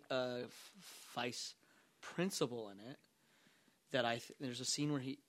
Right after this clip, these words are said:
that he is in his office that I find very funny. Um, and I thought I was waiting for Etern-, I was waiting for that.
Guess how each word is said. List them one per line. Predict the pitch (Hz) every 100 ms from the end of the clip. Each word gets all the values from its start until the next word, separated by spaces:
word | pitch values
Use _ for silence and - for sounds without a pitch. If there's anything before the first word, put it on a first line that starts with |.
| _ _ 135
that | 127
he | 127 127 117
is | 113
in | 123
his | 117
office | 113 113 - -
that | 127
I | 120
find | 120 117
very | 120 113 143
funny. | 120 101 120 135 _ _ - - _ -
Um, | 131 120 113 110 113 127 _ -
and | 127
I |
thought | - - 139 -
I | 135
was | 131 123
waiting | 143 156
for | 165 - 139 -
Etern-, | 127 120 135 139 127
I |
was | 139 131
waiting | 165
for | 190 170
that. | 123